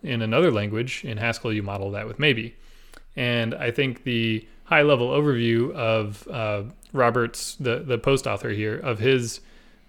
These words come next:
like, what he's putting forth here is, if you are wanting to return maybe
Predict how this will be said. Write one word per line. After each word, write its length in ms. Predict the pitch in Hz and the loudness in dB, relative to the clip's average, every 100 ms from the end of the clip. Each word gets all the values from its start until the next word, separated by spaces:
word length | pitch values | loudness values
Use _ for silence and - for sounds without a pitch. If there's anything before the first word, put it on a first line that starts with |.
| - | -4
like, 180 | 110 104 | -2 4
what 120 | 156 | 4
he's 120 | 151 | 4
putting 240 | - 143 120 | 4 0 2
forth 260 | 135 127 | 0 0
here 220 | - 110 | -2 -2
is, 420 | 110 117 107 104 - - - - - _ _ _ _ - | -2 -4 -4 -6 -12 -20 -20 -20 -20 _ _ _ _ 0
if 240 | 185 - | 0 2
you 420 | 156 151 139 139 - _ _ | 0 2 0 -4 -14 _ _
are 180 | - 127 | 0 2
wanting 320 | 127 139 131 | 2 2 0
to 120 | 120 131 | -2 -2
return 640 | 120 131 135 139 135 120 - - - - | -2 -2 -2 -2 -4 -6 -12 -20 -20 -8
maybe 580 | 123 123 127 110 107 | 0 4 4 2 -4